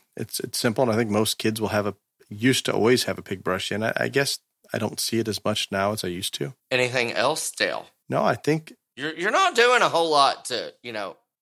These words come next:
Speaker 1: No, I'm, I'm kinda, it's, it's an easy day. This is your, you're on point on this one. I, I happen to agree with everything.
Speaker 2: Well, Dale, they've kinda all been mine the last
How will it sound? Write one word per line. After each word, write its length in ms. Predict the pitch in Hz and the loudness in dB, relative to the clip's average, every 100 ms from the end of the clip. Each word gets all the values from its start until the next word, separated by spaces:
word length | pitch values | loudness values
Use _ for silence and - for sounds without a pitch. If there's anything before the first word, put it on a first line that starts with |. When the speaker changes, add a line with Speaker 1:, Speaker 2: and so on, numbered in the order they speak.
| 180 | 4
Speaker 1:
No, 240 | 208 285 | 6 8
I'm, 260 | 247 254 240 - | 8 6 4 0
I'm 140 | 214 | 0
kinda, 320 | - 220 190 180 | 0 -2 0 -4
it's, 220 | 190 - | -4 -6
it's 180 | 190 170 | -8 -8
an 120 | 165 | -4
easy 280 | 180 170 156 | -4 -4 -2
day. 180 | 135 156 | 0 0
This 300 | - 165 - | 0 0 0
is 220 | 160 117 | -4 -2
your, 420 | 127 143 143 131 117 117 | 0 2 2 -2 -4 -8
you're 240 | 110 143 131 | 0 2 2
on 180 | 117 | 2
point 300 | - 113 107 | -2 -4 -2
on 120 | 92 92 | -4 -6
this 200 | 92 - | -8 -8
one. 120 | 87 | -6
I, 220 | 95 98 | -6 -4
I 200 | - 107 | -2 -2
happen 420 | 107 120 123 127 113 | 0 2 0 -2 -4
to 100 | 107 | -4
agree 360 | 95 117 123 | -2 0 0
with 200 | 107 95 - _ - | 0 -6 -14 _ 0
everything. 520 | 139 117 104 92 90 - | 2 2 -4 -8 -10 -2
Speaker 2:
Well, 200 | 123 - | 0 0
Dale, 400 | 117 123 127 - | 2 4 4 4
they've 260 | 123 127 123 | 2 0 2
kinda 220 | 156 151 | 4 6
all 240 | 131 135 131 | 8 10 8
been 220 | 131 117 | 6 4
mine 240 | 110 98 | 2 4
the 80 | 110 | 4
last 420 | 110 107 - - | 6 6 2 -4